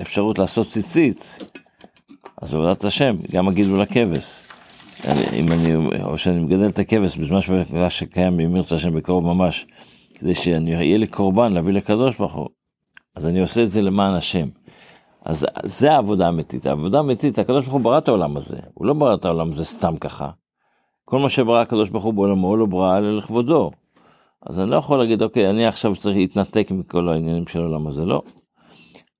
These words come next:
אני קצת תחבר את העולם הזה עם האלוקות שיש בתוכה.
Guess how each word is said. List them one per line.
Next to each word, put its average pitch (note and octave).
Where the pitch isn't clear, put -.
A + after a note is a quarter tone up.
אני D2+
קצת -
תחבר B2+
את G2
העולם A2
הזה B2+
עם B2+
האלוקות F2
שיש C#2+
בתוכה. -